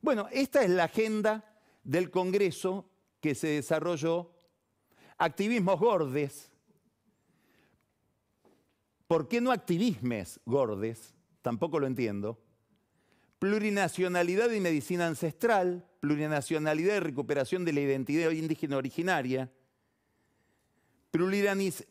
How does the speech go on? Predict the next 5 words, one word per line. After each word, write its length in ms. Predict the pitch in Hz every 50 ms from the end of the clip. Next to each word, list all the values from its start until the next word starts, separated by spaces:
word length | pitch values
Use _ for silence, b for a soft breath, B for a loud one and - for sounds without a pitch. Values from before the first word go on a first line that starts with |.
| 143
plurinacionalidad 1080 | - 165 185 190 185 190 190 185 185 160 - - 185 180 180 180 175 175 180 208 240 233
y 100 | 220 170
terricidio, 1000 | - 180 165 147 156 170 - - 226 226 190 151 131 127 123 127 131 139 135 _ _ _ _ _ _ _ _ _ _ _ _ _ _ _ _ _ _ _ _ _ _ _ _ _ _ _ _ _ _ _ -
pueblos 420 | 196 208 220 226 226 214 202 -
fumigados 1000 | - 180 165 160 165 170 190 196 170 143 131 123 123 127 127 113 - - - -